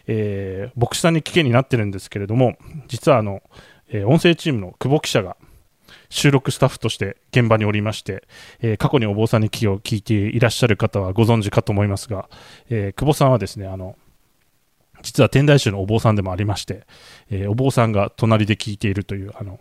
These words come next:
お坊さんに聞けじゃなくて、お坊さんが聞いているという回としてお届けしたいと思っています。それじゃあ、横田さん、あの、まずちょっとお話を伺うにあたってですね、えー、ご職業の肩書きといいますか、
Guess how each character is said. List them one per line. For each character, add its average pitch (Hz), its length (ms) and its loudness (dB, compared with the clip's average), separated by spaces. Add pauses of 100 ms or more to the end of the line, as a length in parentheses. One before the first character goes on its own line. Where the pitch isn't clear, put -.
(220)
お 120 80 2
坊 117 160 4
さ 123 140 4
ん - 20 4
に 110 100 2
聞 - 140 -10
け 117 120 4
じ 104 80 -4
ゃ 98 40 -4
な 107 80 -4
く - 60 -12
て、 - 100 -6
お 95 80 -2
坊 123 140 2
さ 139 80 4
ん - 20 2
が 110 80 4
聞 110 140 -4
い 95 60 -8
て 107 100 2
い 101 40 4
る 98 120 -2
と 104 100 -8
い 95 140 -12
う - 60 -20 (420)
回 117 180 2
と - 80 -6
し - 80 -10
て - 80 -4
お 95 80 -4
届 98 300 -4
け - 0 -
し - 80 -8
た 98 100 -6
い 87 60 -8
と 151 140 2
思 101 200 2
っ - 20 -8
て - 180 -12
い 87 60 -10
ま 92 220 -6
す。 - 180 -16 (440)
そ - 60 0
れ 160 40 2
じ 160 80 2
ゃ 131 60 6
あ、 - 20 2
横 131 180 4
田 185 60 -2
さ 113 220 0
ん、 95 80 -8
あ 98 60 -8
の、 98 220 -8 (100)
ま 120 160 2
ず 123 200 -2
ち - 80 -14
ょ - 20 -14
っ - 20 -20
と 107 100 -4
お 101 40 0
話 151 300 2
を 170 60 4
伺 160 300 6
う 156 220 2 (440)
に 120 160 2
あ 110 60 4
た 123 100 2
っ 120 60 0
て 135 100 -4
で 110 100 0
す - 160 -6
ね、 107 200 -6 (440)
え 101 520 -4 (680)
ー、 117 80 -8
ご 117 140 2
職 180 280 0
業 131 200 4
の 95 140 -8 (100)
肩 - 260 0
書 165 100 2
き - 120 -12
と - 100 -2
い 147 60 2
い - 20 2
ま 139 140 2
す - 100 -10
か、 92 200 -6